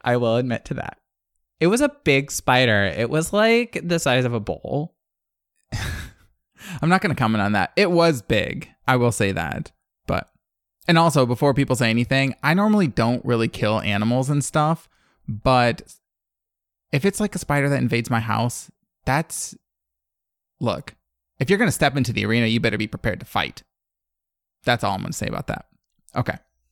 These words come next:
Speaker 2: <laughs> Okay, so basically, let's get back to this. So Ed goes in, and he's carrying his dead son's body, and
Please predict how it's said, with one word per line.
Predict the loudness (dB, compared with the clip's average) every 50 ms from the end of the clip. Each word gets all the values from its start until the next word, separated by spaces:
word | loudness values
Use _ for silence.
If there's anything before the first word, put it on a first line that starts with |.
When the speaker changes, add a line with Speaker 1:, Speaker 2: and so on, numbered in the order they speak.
| _ _ _ _ _ -18
Speaker 2:
<laughs> | -14 -10 -8 -8 -10 -10 _ -14 -10 -10 -10 -10 _ _ _ _ _ _ _ _ _ _ -8 -6 -6 -6 -8 -16 -20 -20 -20 _ _ -16 -6 0 2
Okay, | 4 4 4 2 -2 -8 -10 -14 -18 -20 _
so | -6 0 2 4 6 6 4 4 2 2
basically, | 2 2 4 4 2 0 0 2 2 2 4
let's | 2 0 0 -2
get | -4 -4
back | -4 -6 -8 -8
to | -14 -14
this. | -14 -16 -20 _ _ _ _ -6
So | 0 2 2 4
Ed | 4 2 0 2
goes | 2 2 2 2 0 -2
in, | -2 -2 0 2 0 0 -2 _ _ -2
and | -2 -2 -2 -2 _ _ _ _ _
he's | -4 0 2 2 2 0
carrying | 0 0 0 0 0 0 0
his | 2 2 2 0
dead | 0 -2 0 0 0 -2 -4 -8
son's | -8 -6 -2 0 0 0 0 0 -2
body, | -4 -2 0 0 2 2 2 0 0 0 0 0
and | 0 0 0 2 2 0 0 -2 -4